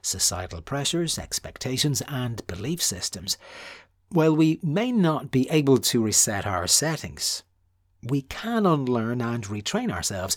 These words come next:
such that we experience happiness more often. At his lowest point after his son's death,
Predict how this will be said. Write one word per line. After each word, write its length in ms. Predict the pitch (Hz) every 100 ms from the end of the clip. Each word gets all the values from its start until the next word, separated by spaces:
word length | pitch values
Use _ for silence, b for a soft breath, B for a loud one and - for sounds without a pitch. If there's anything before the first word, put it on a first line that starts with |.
| B
such 380 | - 214 185 -
that 220 | 160 151
we 180 | 131 131
experience 640 | 117 - - 156 147 135 - B
happiness 500 | - 139 - 87 87
more 220 | 90 87
often. 380 | 123 151 - 92 - _ _ _ _ _
At 180 | 139 -
his 260 | 127 107
lowest 420 | 110 165 208 - -
point 320 | - 101 92
after 260 | 90 -
his 160 | 92 87
son's 400 | - 101 85 73
death, 380 | - 127 107